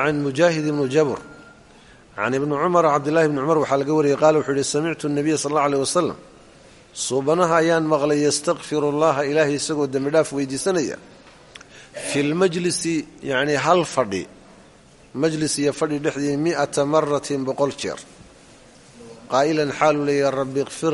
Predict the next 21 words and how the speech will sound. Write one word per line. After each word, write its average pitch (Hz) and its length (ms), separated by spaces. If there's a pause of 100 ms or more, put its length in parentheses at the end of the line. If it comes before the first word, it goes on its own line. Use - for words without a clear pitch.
(160)
lii," 135 260 (200)
Rabbiyow 139 380
ii 156 100
dembi 143 260
dhaaf, 151 220 (920)
"wa 143 100
tub 180 240
calaya," 156 580
Allow 151 320
iga 147 200
toobad 139 320
aqbal. 139 320 (720)
"Warxamnii, 160 640
Allow, 151 360
ii 170 80
naxariiso, 147 540
innaka 151 420
adigu 151 340 (360)
anta 160 320
tawaabu 143 580
raxiim." 127 640